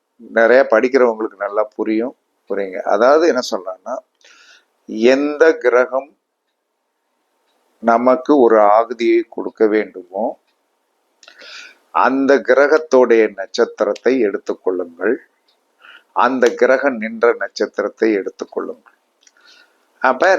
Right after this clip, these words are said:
உங்களுடைய, உங்களுக்கு நன்மை செய்ய வேண்டிய கிரகத்தின், கிரகத்தின் நட்சத்திரத்திலிருந்து உங்களுடைய நன்மை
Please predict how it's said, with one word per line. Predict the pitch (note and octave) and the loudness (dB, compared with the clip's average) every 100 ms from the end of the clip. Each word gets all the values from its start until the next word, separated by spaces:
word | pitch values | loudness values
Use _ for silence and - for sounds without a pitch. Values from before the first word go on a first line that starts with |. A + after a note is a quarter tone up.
| C3 _ _ _ _ _ _ _ A#2 | -2 _ _ _ _ _ _ _ -4
உங்களுடைய, | C#3 C#3 C3+ B2 A#2 A2 G2+ F#2+ F2 _ _ _ _ | 0 2 4 4 6 4 0 -6 -20 _ _ _ _
உங்களுக்கு | A#2 B2 A#2+ A2+ G#2+ A2 | -6 0 0 -2 -4 -2
நன்மை | C3 D#3+ F3+ - | 0 2 2 4
செய்ய | C#3 B2+ A#2 | 4 4 2
வேண்டிய | A2+ G#2+ G#2+ G2+ - | -2 -2 -6 -6 -4
கிரகத்தின், | A2+ B2 B2+ - _ A2+ G#2+ G#2 G2+ _ A#2 | 0 2 0 -2 _ -8 -6 -10 -18 _ -2
கிரகத்தின் | C3 C3+ - A#2 G#2 | 2 2 0 -8 -8
நட்சத்திரத்திலிருந்து | G2+ A#2 A2+ G#2 G#2 - G2 F#2+ F#2+ G#2+ D3+ - _ _ _ _ _ - | -6 -2 -2 -2 -4 -6 -10 -10 -6 -2 0 -2 _ _ _ _ _ -2
உங்களுடைய | G#2+ C3 C#3+ E3 D#3+ C#3+ C#3 A#2 | 0 2 2 4 4 4 0 -2
நன்மை | A2+ C3 D3+ | -10 -4 -4